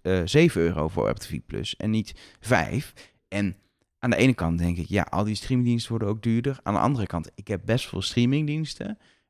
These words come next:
En ik kijk soms een tijdje iets op Apple T V, eh, eh, Plus. En op dit moment volg ik geen serie op Apple T V Plus. Dus denk ik ook wel, ja,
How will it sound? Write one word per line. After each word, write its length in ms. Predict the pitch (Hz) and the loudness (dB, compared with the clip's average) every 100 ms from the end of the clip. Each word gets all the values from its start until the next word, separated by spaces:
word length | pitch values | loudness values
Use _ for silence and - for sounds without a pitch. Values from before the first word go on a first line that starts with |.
| - | -8
En 120 | 117 | -6
ik 80 | 110 | -2
kijk 240 | 101 90 | -2 -2
soms 260 | - 139 131 | 0 2 2
een 80 | 101 | 0
tijdje 340 | 90 87 69 | 0 0 -2
iets 160 | 76 85 | -4 -4
op 120 | - | -4
Apple 220 | 85 92 | -4 -4
T 80 | - | -8
V, 100 | 90 92 85 - | -8 -8 -8 -12
eh, 140 | 76 80 | -10 -10
eh, 300 | - 69 73 | -10 -10 -8
Plus. 480 | - 113 185 - - - _ _ | 2 2 4 -2 -8 -14 _ _
En 140 | 113 117 | -4 -4
op 100 | 110 | 0
dit 100 | 143 | 0
moment 260 | 113 85 - | 0 -2 -4
volg 240 | 135 127 | -6 -6
ik 120 | - | -4
geen 160 | 131 131 | -2 -2
serie 300 | 120 104 90 | -2 -4 -4
op 100 | - | -4
Apple 160 | 185 | -6
T 140 | - 92 | -6 -8
V 120 | 87 | -8
Plus. 500 | - 127 113 - - _ _ _ _ _ | 0 2 2 -4 -18 _ _ _ _ _
Dus 140 | 104 | -6
denk 200 | 101 95 | -2 0
ik 60 | - | 0
ook 140 | 127 | -4
wel, 80 | 98 | -2
ja, 260 | 95 101 | -2 -2